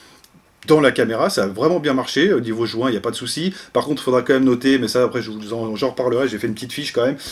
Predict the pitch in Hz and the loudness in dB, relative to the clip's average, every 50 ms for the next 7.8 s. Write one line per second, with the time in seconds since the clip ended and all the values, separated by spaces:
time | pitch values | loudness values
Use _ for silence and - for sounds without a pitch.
0 | - - - - - - - 135 127 139 135 123 135 160 170 170 143 123 113 - | -16 -18 -14 -8 -4 0 0 2 2 2 0 2 2 2 2 2 2 0 0 0
1 | - 160 - - 139 127 123 120 117 107 - - 147 135 120 117 131 147 151 135 | 0 -2 0 2 2 4 4 2 0 0 0 0 0 2 2 2 2 2 2 2
2 | - 127 117 107 104 101 98 101 110 107 98 110 101 98 98 92 - 127 120 110 | 0 0 -2 0 -2 -2 -4 -6 -6 -8 -6 -6 -8 -6 -8 -8 -8 -6 -6 -6
3 | 107 113 117 101 - - 127 123 113 107 - 113 101 - - 131 127 127 113 104 | -4 -4 -4 -4 -4 -4 -4 -4 -4 -2 -2 -2 -2 -2 -4 -4 -4 -4 -4 -6
4 | 95 92 95 101 104 123 143 135 - - 143 127 - 131 120 110 110 - 120 123 | -6 -8 -8 -8 -8 -8 -8 -8 -6 -6 -6 -4 0 0 -2 -2 0 -2 0 0
5 | 135 151 156 143 131 143 139 - - 107 - _ - 226 - - - - - 160 | 0 0 0 2 2 2 0 -2 -6 -12 -12 _ -4 -2 -2 -2 -2 0 0 0
6 | 139 143 139 135 131 - 147 135 123 - 131 131 139 156 151 117 113 - - 113 | 2 2 0 -2 -2 -2 -2 -2 0 0 0 0 0 0 -2 -2 -2 -2 -4 -6
7 | 104 - - 139 - - 180 156 - - 127 - - 135 185 | -6 -6 -8 -8 -6 -4 -6 -6 -6 -6 -8 -6 -4 -6 -6